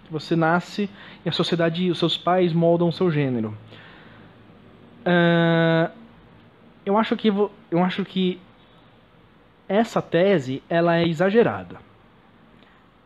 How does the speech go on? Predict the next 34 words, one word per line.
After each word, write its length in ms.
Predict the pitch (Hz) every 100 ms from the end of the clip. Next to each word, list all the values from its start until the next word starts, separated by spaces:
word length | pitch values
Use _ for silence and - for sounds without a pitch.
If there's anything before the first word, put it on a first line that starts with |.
| _ _
Acho 100 | -
que 80 | -
você 200 | 151 -
s-, 320 | 160 - - - _ _ _ _ -
tem 340 | 185 240 294 -
uma, 1000 | 185 180 175 165 160 156 151 143 135 127 - _ _ _ _
um, 160 | 180 170 -
um 140 | 165
fator 280 | - 156 170
importante 680 | 226 226 165 - 214 330 208
do 80 |
ambiente, 540 | 170 160 139 139 240 240
mas 120 | 147
aí 60 | 143
também 240 | 160 156
é 20 |
muito, 280 | 156 175 185 -
é 80 |
muito 200 | 156 160
achismo 420 | - - 156 147 147
meu, 280 | 143 165 226 - - - -
mas 140 | 180 185
você 180 | 185
não 100 | 214
pode 200 | 214 247
dizer 280 | 254 185 175
que 160 | 180 170
é 120 | 170
só 380 | 165 - 185 190
por 240 | - 165
causa 300 | - 160 151
do 60 | 143
ambiente. 680 | 139 120 104 110 - - - _ _ _ _ _ _ _ _ _ - _ _ _ - - _ _ _ _ -
É, 500 | 156 156 151 147